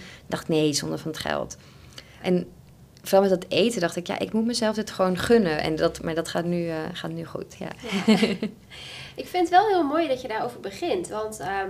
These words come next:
Speaker 2: nou ja, A, heel herkenbaar. <laughs> Maar ik, ik zie dat ook bij heel veel anderen. En die vinden het bijvoorbeeld echt doodeng om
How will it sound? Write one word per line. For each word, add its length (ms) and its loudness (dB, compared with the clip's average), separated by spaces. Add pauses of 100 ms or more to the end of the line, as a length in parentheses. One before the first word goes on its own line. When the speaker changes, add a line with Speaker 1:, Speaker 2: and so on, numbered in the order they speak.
(160)
Speaker 2:
nou 160 -6
ja, 60 -8 (180)
A, 140 -6
heel 220 -12
herkenbaar. 440 -10 (180)
<laughs> 1300 2
Maar 240 4
ik, 160 -6
ik 120 -6
zie 160 -2
dat 160 -2
ook 180 -4
bij 140 -4
heel 200 0
veel 240 -6
anderen. 300 -2
En 60 -4
die 80 -8
vinden 180 -4
het 100 -10
bijvoorbeeld 380 -8
echt 220 -12
doodeng 640 -6
om 320 -6